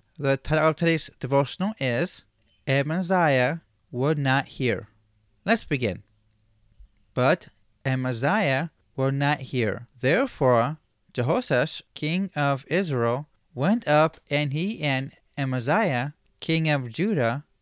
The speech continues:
looked one another in the face at Bethshemesh, which belonged to Judah. Second Kings chapter fourteen,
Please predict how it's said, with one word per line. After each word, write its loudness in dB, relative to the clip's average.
looked 0
one 0
another -2
in -2
the 0
face 4
at 2
Bethshemesh, -2
which -2
belonged 0
to -6
Judah. 0
Second -4
Kings -4
chapter 0
fourteen, -4